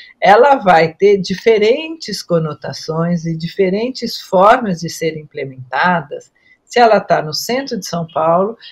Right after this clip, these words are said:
se ela tá em Parelheiros ou se ela tá lá em Itaim Paulista, na norte, lá no, no, do,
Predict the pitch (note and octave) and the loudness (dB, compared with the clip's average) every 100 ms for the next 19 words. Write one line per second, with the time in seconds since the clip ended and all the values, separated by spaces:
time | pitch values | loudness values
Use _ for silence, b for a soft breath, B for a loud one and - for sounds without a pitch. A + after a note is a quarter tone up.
0 | B - G#3 G3+ F#3 - E3 E3 E3 F3 | B -2 2 2 0 0 -2 -2 2 2
1 | E3 E3 D#3 E3+ G#3+ B3+ C4 C4 - B3+ | 2 -2 -2 2 4 4 2 -8 -4 0
2 | B3 A#3 A3+ A3 B3 C#4 b b _ F3+ | 0 0 -2 -2 -4 -6 b b _ -2
3 | F3+ G#3+ B3+ A3 G#3 A#3 B3 A#3+ A#3+ G3+ | 0 0 -2 -4 -4 -6 -2 0 0 -2
4 | G#3+ B3+ - A3 A3 G#3+ G#3+ F#3+ E3+ E3+ | -4 -6 -6 -8 -8 -10 -8 -6 -6 -4
5 | F3 A3 B3+ C4+ - G#3+ G3+ G#3+ A#3 A#3+ | -2 0 0 0 -6 -4 -2 0 0 0
6 | A3+ G#3+ G3 F#3 F#3 F#3+ E3+ D#3+ E3+ E3+ | -2 0 -2 -2 0 0 -2 -6 -8 -8